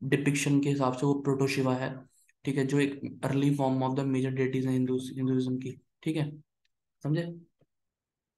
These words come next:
चलो, अब हमारा second topic शुरू हो रहा है guys।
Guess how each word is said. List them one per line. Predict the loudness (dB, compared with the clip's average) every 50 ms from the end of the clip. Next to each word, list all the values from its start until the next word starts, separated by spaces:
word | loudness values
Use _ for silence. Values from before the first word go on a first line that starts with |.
| _ _ _ _ _ _ _ _ -14
चलो, | -8 -8 -6 -6 -8 -10 -18 -20 _ _ _ -20 -20 -20 -20 _ _ -2
अब | 0 2
हमारा | 2 4 4 4 4 4
second | 2 2 2 2 4 4
topic | 4 4 4 2 2
शुरू | 4 4 4
हो | 4
रहा | 6 4 2
है | 2
guys। | 2 0 0 -2 -4